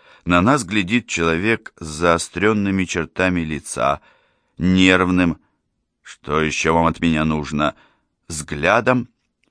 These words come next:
и двумя глубокими бороздами между бровей. Этот человек хочет, чтобы его оставили в покое и не донимали глупостями. Он был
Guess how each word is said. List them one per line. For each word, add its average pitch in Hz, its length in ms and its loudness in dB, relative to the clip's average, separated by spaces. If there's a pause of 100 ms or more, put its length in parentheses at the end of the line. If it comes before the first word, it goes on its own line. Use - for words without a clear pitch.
(220)
и 123 140 4
двумя 113 420 2
глубокими 107 640 0
бороздами 90 640 0
между 85 420 -2
бровей. 67 600 -8 (880)
Этот 87 300 0
человек 80 480 0
хочет, 82 340 -2
чтобы 76 320 -6
его 76 220 0
оставили 73 540 -2
в - 120 -18
покое 67 640 -10 (640)
и 95 100 0
не 104 140 2
донимали 104 680 0
глупостями. 87 880 -8 (880)
Он 147 300 2
был 151 280 0